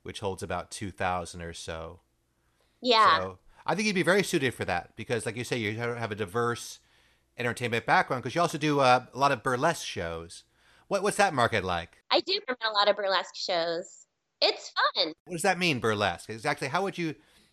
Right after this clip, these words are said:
Speaker 1: describe burlesque?
Speaker 2: Well, the definition of burlesque is just a variety show. And here in the Bay Area, they really do hold true to that. There's singers, there's dancers,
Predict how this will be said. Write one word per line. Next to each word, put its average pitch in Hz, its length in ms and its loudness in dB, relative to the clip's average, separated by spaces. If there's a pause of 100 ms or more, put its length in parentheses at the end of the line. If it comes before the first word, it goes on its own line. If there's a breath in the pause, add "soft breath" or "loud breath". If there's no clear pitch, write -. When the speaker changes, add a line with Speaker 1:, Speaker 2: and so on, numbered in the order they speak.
(180 soft breath)
Speaker 1:
describe 139 420 -2
burlesque? 90 500 -4 (100)
Speaker 2:
Well, 349 220 4 (480)
the 381 80 -4
definition 359 540 0
of 302 80 -2 (120)
burlesque 247 420 2
is 240 200 -2
just 233 280 -6
a 196 100 6
variety 185 640 6
show. 147 640 2 (140)
And 202 580 6 (640)
here 302 140 8
in 294 100 10
the 277 80 10
Bay 247 200 8
Area, 220 600 8 (840)
they 311 140 8
really 381 340 4
do 320 220 0
hold 262 260 2
true 262 120 -4
to 247 120 0
that. 170 300 6
There's - 260 2
singers, 262 440 2
there's 196 260 2
dancers, 220 1000 4